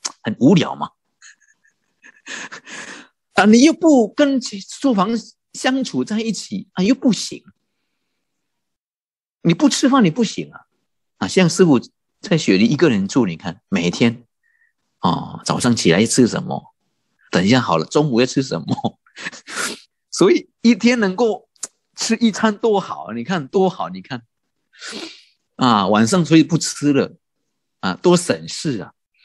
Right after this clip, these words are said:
所以你看西方极乐世界，阿弥陀佛发大愿，思一得一，思十得十。只要你动个念头，你想吃什么，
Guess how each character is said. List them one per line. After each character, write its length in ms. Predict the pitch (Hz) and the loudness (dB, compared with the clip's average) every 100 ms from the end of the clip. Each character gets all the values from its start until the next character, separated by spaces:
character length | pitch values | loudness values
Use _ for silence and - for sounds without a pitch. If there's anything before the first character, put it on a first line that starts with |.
| - _ - _ _ - _ | -20 _ -20 _ _ -20 _
所 180 | - 262 | 6 8
以 100 | 220 | 8
你 100 | 151 | 6
看 180 | 240 | 6
西 220 | 220 - 226 | 4 4 4
方 220 | 226 220 | 4 2
极 140 | 127 | 2
乐 160 | 110 113 | 2 0
世 260 | - 160 | 0 -4
界， 280 | 143 131 110 _ _ _ _ _ _ _ _ _ _ _ _ | 0 0 -2 _ _ _ _ _ _ _ _ _ _ _ _
阿 100 | - | -4
弥 100 | 131 | -2
陀 220 | 165 - 123 | -2 -4 -4
佛 100 | 101 | -2
发 200 | 117 107 | -2 0
大 120 | 95 | 0
愿， 240 | 92 82 _ _ _ _ _ _ _ _ _ _ _ _ - | -2 -4 _ _ _ _ _ _ _ _ _ _ _ _ -16
思 440 | - - 220 208 | -12 4 6 8
一 140 | 202 | 6
得 220 | 208 117 113 | 6 4 2
一， 200 | 135 139 | 2 0
思 320 | - - 165 | -2 -6 -6
十 240 | - 104 | -6 -8
得 220 | 95 90 | -6 -6
十。 300 | 95 - - - - | -6 -6 -10 -18 -4
只 200 | - 156 | 2 6
要 100 | 233 | 8
你 100 | 160 | 6
动 220 | 220 165 | 4 4
个 80 | 135 | 2
念 220 | 180 147 | 2 0
头， 280 | 101 71 - | -2 -8 -6
你 140 | 113 123 | -2 0
想 240 | - 85 | 0 -6
吃 160 | - 127 | -2 -2
什 120 | 87 | -2
么， 200 | 78 | -10